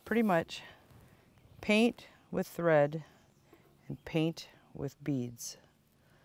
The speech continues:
So I lay everything out in palettes of color that I'm going to use for the project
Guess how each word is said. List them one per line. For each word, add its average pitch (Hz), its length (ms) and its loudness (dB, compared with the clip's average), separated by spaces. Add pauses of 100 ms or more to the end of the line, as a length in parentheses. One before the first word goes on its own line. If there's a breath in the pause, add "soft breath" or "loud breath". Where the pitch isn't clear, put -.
(300 soft breath)
So 135 600 2
I 135 140 -2
lay 165 320 4
everything 156 440 0
out 143 280 0
in 131 380 -4 (580 soft breath)
palettes 165 680 4
of 135 220 -6
color 160 380 0
that 131 160 -2
I'm 131 100 -2
going 131 220 -2
to 127 80 -8
use 139 400 -6
for - 120 -8
the 123 60 -4
project 151 480 0